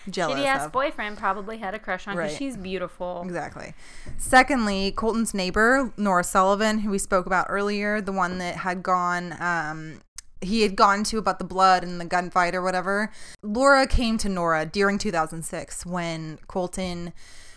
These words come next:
Speaker 1: was arrested. Laura had not been. So Laura's still free, walking around, not being charged with anything at this point. <coughs> She says that Laura came to her and said that after Colton shot Jennifer,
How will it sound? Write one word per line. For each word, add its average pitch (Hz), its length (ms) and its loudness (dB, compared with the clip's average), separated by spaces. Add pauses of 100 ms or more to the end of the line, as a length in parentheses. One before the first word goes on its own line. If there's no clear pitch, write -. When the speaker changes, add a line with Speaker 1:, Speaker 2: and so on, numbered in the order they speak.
Speaker 1:
was 180 440 0 (140)
arrested. 247 720 2 (160)
Laura 175 300 0
had 175 260 -4
not 156 280 -4
been. - 320 -8
So 165 300 -2
Laura's 175 300 0
still 190 180 -2
free, 185 560 -6
walking 170 340 -2
around, 160 520 -6
not 165 320 0
being 165 180 -8
charged - 360 -8
with - 100 -12
anything 147 300 -12
at - 80 -14
this - 120 -10
point. 156 320 -12 (880)
<coughs> - 120 4 (520)
She 269 220 0
says 254 280 2
that 190 140 0
Laura 190 180 2
came 190 240 -6
to 190 80 -4
her 156 340 -4 (520)
and 190 200 -2
said 170 460 0
that 170 220 -2
after 208 260 4
Colton 226 300 -2
shot 208 340 6
Jennifer, 277 600 2